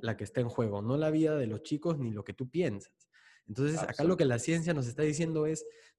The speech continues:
Speaker 1: tienes que mantener esa masa muscular, y la única forma de mantenerla es que haya un estímulo de estrés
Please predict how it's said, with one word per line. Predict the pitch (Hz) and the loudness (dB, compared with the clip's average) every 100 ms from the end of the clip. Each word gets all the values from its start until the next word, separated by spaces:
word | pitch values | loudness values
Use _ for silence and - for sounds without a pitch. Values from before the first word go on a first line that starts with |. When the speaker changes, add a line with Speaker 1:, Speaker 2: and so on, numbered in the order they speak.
| _ | _
Speaker 1:
tienes | 151 151 160 | 0 2 0
que | - | -2
mantener | 135 107 104 107 123 143 | -2 -2 -2 0 2 2
esa | 135 | 2
masa | 120 123 | 0 0
muscular, | 135 123 - 110 - | -2 -4 -2 -2 -2
y | 113 | -2
la | 113 | 0
única | 151 139 | 0 0
forma | 110 139 151 | 0 0 0
de | |
mantenerla | 143 113 110 139 147 | 0 -2 0 0 0
es | - | 0
que | 139 | 0
haya | |
un | 135 | 0
estímulo | 107 - 151 151 131 | -4 -4 0 2 2
de | 104 | 0
estrés | - 156 196 | -2 -2 -2